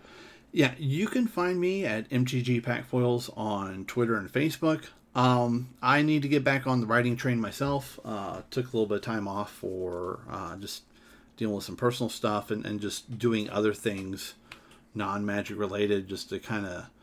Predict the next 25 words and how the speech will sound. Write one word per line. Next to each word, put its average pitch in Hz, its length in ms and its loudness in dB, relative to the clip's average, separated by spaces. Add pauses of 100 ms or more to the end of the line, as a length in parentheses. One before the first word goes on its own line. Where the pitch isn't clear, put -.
(320)
kinda 160 200 4
hit 143 160 8
a - 20 6
reset. 123 520 4 (480)
Um, 110 500 2
so, 120 520 8
uh, 110 120 0
you 123 180 0
can 135 180 2
find 131 260 2
my 131 160 6
articles 120 760 2
over 117 640 4
at 107 260 -4
legit 113 420 2
M 117 160 2
T 117 240 -2
G 107 460 -2
dot - 280 -6
com. 175 440 -2 (580)
Uh, 104 280 -2
new 123 240 4
articles 139 360 0
coming 117 280 0
soon. 165 500 2